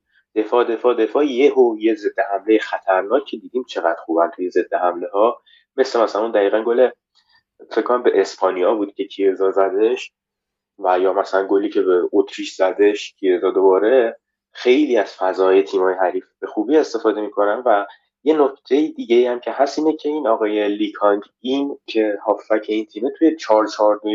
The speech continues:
کره داره به عنوان هافک وسط و حالا یه دابل پیوت کنار هوانگ بازی می‌کنه یا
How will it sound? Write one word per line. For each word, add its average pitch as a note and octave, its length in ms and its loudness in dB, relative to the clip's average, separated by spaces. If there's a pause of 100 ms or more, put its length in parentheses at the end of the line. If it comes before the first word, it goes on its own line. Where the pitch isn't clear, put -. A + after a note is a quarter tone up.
کره A2 600 2 (400)
داره A#2+ 200 6
به B2+ 80 -2
عنوان A#2+ 220 0
هافک A2 340 -2 (100)
وسط G2 400 2
و G2 60 2
حالا F2+ 320 -2 (140)
یه F#2+ 180 0
دابل F#2 260 4
پیوت G2+ 480 -2
کنار G2 240 0
هوانگ G#2+ 440 0
بازی F#2 320 -2
می‌کنه F2 420 -4
یا D#2+ 240 0